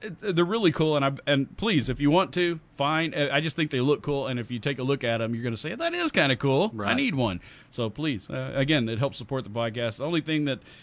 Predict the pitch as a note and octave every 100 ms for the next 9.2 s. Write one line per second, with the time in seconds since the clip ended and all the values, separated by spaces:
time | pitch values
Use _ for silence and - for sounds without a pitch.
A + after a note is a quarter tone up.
0 | - - D3+ D3+ C3+ D#3 C3+ C3 A#2+ A#2
1 | - - F3+ D#3+ B2+ A#2 B2+ A#2+ B2+ E3+
2 | D3 C3 A#2+ A#2 B2+ C3+ D#3 C3+ - -
3 | A#2 G2+ D3+ C#3 C3 - D3 B2+ C3+ B2+
4 | D#3+ B2+ C#3+ - B2+ G#2+ - - - -
5 | E3 F3 C#3+ B2 G3+ G#3 D3 D#3+ C3 A#2+
6 | - - C3+ C#3 C3 - - E3+ G#3 D3+
7 | A#2 G#2+ A#2 G2+ G#2+ A2 A2+ A2 G#2+ G2
8 | F#2+ - - - A#2 C3 G#2+ A2+ G2 G#2+
9 | F#2+